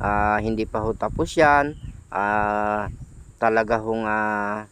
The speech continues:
kita nyo naman sa pagkakatayo, eh, parang, ah, talaga pong ano, ah, solido, mga idol. Kaya ayan, guys,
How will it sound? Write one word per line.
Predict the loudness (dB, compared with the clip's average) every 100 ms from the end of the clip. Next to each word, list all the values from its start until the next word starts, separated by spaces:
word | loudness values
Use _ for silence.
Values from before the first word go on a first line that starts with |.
| -20 -20 _ -20 -20 -10
kita | -6 0 0
nyo | 2
naman | 0 0 0 -2
sa | -6
pagkakatayo, | -6 -6 -4 -4 -2 0 2 2
eh, | 0 0 -2
parang, | -2 0 2 2 -2 -2
ah, | -4 -4 -4 -4 -6 -10 -12 -12 -6
talaga | 0 2 4 2
pong | 0 -2 -2 -2
ano, | -4 -6 -10 -16 -16 -14 -14 -8
ah, | -4 0 -2 -2
solido, | 0 0 0 0 4 4
mga | 4 0 -2 0 0 0
idol. | 0 0 0
Kaya | -2 0 2 2 4
ayan, | 4 4
guys, | 4 4 4